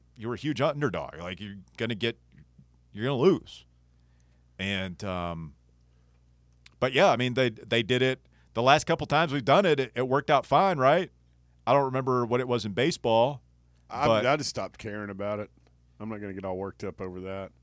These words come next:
Speaker 1: But yeah, they, uh, Arkansas last year at home, basketball win, football at home against Florida this year win. So
Speaker 2: I mean, Phil's a hot sauce kinda,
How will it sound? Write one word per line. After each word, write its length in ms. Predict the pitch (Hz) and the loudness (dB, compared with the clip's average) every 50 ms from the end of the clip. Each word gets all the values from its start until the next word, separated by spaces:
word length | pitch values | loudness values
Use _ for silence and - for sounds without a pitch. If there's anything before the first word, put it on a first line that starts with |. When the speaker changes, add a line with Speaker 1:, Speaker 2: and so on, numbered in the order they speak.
| _ - | _ -8
Speaker 1:
But 140 | 120 127 143 | -8 -4 -2
yeah, 180 | 143 165 170 | 0 0 0
they, 280 | 123 123 123 120 120 104 | 2 2 0 0 0 -2
uh, 320 | 104 107 104 98 95 92 90 82 | -4 -2 -2 0 -2 -2 -4 -2
Arkansas 480 | 95 107 123 - 135 - - 139 139 135 | 0 0 0 -2 -4 -4 0 0 2 4
last 320 | 135 135 139 127 - - | 4 4 2 2 -2 -4
year 100 | 139 139 | -4 -4
at 60 | 127 107 | -2 0
home, 300 | 107 117 120 131 135 113 | 2 2 2 0 -2 -2
basketball 800 | 90 110 110 110 - - 101 - - 98 95 107 117 117 - - | 0 0 2 0 0 -4 -6 -4 0 2 2 2 2 0 -4 -10
win, 560 | 90 90 98 95 90 87 92 104 117 107 - _ _ _ - - | -10 -8 -6 -6 -4 -4 -6 -6 -8 -12 -16 _ _ _ -6 -4
football 580 | 110 107 - 110 110 110 110 110 104 85 - - | -4 -2 0 0 2 2 2 0 -2 -4 -10 -10
at 140 | 95 101 - | -10 -8 -6
home 180 | 90 101 104 107 | -6 -6 -6 -6
against 240 | 107 110 101 - - | -6 -8 -10 -10 -8
Florida 240 | 131 139 156 101 | -8 -8 -8 -8
this 220 | 87 92 87 - - | -8 -8 -8 -6 -6
year 100 | 101 107 | -6 -6
win. 320 | 117 135 160 165 - - | -6 -8 -10 -12 -14 -14
So 460 | - - - 98 95 90 90 85 - - _ - _ _ _ _ - | -12 -6 -4 -2 -2 -2 -4 -6 -10 -16 _ -20 _ _ _ _ -6
Speaker 2:
I 60 | 131 | -6
mean, 80 | 135 | -4
Phil's 240 | 123 - 180 156 123 | -2 0 0 0 0
a 80 | 120 104 | 0 -2
hot 220 | 117 113 101 - | -2 -2 -4 -4
sauce 320 | - - 110 101 92 - - | -6 -6 -4 -4 -4 -6 -8
kinda, 260 | - 101 92 85 | -8 -8 -8 -10